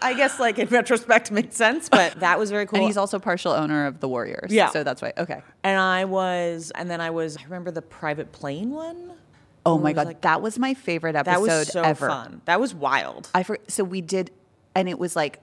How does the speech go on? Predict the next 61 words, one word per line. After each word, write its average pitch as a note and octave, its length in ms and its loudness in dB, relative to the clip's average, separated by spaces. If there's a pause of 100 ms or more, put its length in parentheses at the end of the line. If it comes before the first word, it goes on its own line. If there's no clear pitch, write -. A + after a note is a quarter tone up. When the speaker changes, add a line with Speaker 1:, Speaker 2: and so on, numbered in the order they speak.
Speaker 2:
I E3 60 -8
don't E3+ 100 -8
Speaker 1:
It's G#3 80 2
Speaker 2:
know. A#3 60 6
Speaker 1:
like G#3+ 100 4
a - 20 -2
charter, A3+ 400 2
it - 60 0
was G#3+ 140 2
like G3+ 120 0
charter G3 320 0
seats. - 520 -8
It F3 60 -4
was D#3+ 120 -4
like, E3 220 0
it E3 60 2
was E3 120 -2
like E3 100 0
an D#3+ 100 -4
app E3 380 -2
where E3 160 -6
you D3+ 280 -4
could, C#3 640 -4 (240)
like, C#3+ 160 -8
rent C#3+ 260 -4
a C#3+ 60 -6
seat C#3 260 -6
on C3+ 100 -2
a C3+ 60 -2
charter C3+ 300 -8
plane. - 420 -10 (100)
Speaker 2:
I F#3 120 -4
just F#3+ 340 -4
ran A3+ 160 0
into D#3 240 2
that D#3 220 0
C D3 340 -4
E C#3 60 0
O, D3 400 -2
and E3+ 120 -4
they D#3+ 60 -4
were D#3+ 100 -4
like, D#3+ 240 -6
"Oh, B3+ 200 -4
remember A3+ 680 -4
the," G3+ 200 -4
and F#3 200 -2
I F#3+ 60 -2
was F#3 100 -4
like, G3 140 -10
"That D#4+ 120 -4
was F4 200 2
my F#4+ 180 2
favorite D4+ 320 -4
Speaker 1:
It A#3+ 100 6
was C4+ 160 2
so - 180 4
Speaker 2:
episode." A#3+ 80 6
Speaker 1:
much B3 140 2
fun. A3+ 440 0
Yeah. F#3 260 0